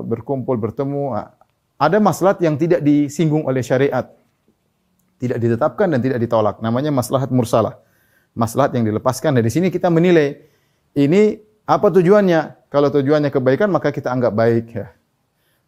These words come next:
Nah, ini semua ilmu nahwu, ilmu mustalah, jarh wa ta'dil, bikin pondok.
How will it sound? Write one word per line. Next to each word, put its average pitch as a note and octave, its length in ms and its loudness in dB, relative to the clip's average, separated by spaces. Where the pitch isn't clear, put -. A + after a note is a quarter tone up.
Nah, B2+ 220 0
ini A3 160 4
semua G3+ 340 2
ilmu C#3 220 0
nahwu, D#3+ 240 0
ilmu C3 160 -2
mustalah, D3+ 320 0
jarh B2 160 0
wa A#2 100 -2
ta'dil, C3 320 -2
bikin A2+ 220 -6
pondok. D3 400 -4